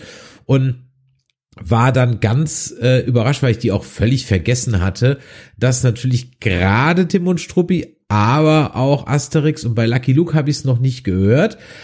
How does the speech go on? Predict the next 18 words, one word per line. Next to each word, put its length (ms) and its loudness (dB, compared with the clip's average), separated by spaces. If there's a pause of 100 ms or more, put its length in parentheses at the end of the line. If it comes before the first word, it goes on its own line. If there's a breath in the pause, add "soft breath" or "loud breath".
(240 loud breath)
aber 760 2
die 200 2
müssten 420 2
eigentlich, 600 2
wenn 140 2
man's 200 4
jetzt 240 0
mal 380 0
nach, 340 -4
äh, 540 -4 (120)
wenn 140 -2
die 80 0
jetzt 160 0
bei 140 2
Disney 340 2
rauskamen, 680 0
heute 300 2
mit 140 0